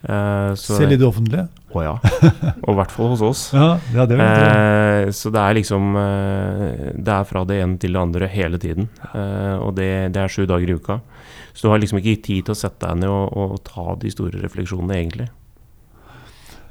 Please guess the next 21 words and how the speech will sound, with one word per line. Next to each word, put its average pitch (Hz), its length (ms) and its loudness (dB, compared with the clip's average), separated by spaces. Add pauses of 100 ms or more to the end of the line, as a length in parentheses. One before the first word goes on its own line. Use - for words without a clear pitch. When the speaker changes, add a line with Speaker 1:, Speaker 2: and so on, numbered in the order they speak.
(140)
Speaker 2:
Men 170 160 2
når 131 160 4
du 131 80 0
gjør 120 240 2
det, 139 140 4 (240)
Speaker 1:
Mm. 92 180 2
Speaker 2:
er 143 200 0
det 139 80 -4
da, 139 80 6 (440)
er 135 40 2
du 120 80 -2
flink 117 400 -2
til 135 100 -2
å - 100 -18
tro 110 320 -2
på 117 200 -4
dine 131 160 0
egne 123 360 0
vurderinger? 127 320 2
Slik 127 160 -2
at, 135 140 -4